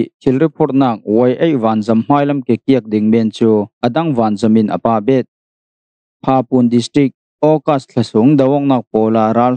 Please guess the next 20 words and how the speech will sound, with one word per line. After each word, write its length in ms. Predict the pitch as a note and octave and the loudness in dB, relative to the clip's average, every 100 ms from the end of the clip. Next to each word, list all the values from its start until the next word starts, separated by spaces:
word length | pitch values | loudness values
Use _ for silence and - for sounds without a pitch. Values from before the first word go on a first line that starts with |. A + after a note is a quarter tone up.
| B2 | 0
rang 180 | D#3 D3 | -2 0
captain 380 | A2+ - A#2+ G2+ | -4 -2 -4 -2
telin 400 | A2+ G2 G#2+ D#3+ D#3 _ _ _ _ | -2 0 2 2 -2 _ _ _ _
minung 320 | A#2+ C#3 E3+ | 0 2 -2
som 240 | - A#2 G#2+ - | -2 -2 -2 -2
kwa 240 | A#2+ A#2+ | -2 0
rong 200 | G#2+ G#2+ | -2 0
an 160 | A#2+ B2 | 2 0
thi 200 | - A#2 A2+ | 2 0 2
tia 240 | A#2+ A2 - _ _ _ _ | 2 2 -4 _ _ _ _
K 180 | C3 C3 | 0 2
N 80 | B2+ B2+ | 4 2
U 80 | |
brikik 420 | A#2 B2 B2+ F#3+ F3+ | 2 0 0 -2 -2
panga 300 | C3+ A2+ G#2+ | -2 0 0
in 200 | A2+ A2+ A2 | 2 0 0
thai 160 | A#2 | -2
ternak 480 | G#2+ B2 A#2+ C#3+ B2 | 0 -2 0 0 0
an 200 | G#2+ A#2+ | 2 4
nei. 280 | A#2 G2 | 4 0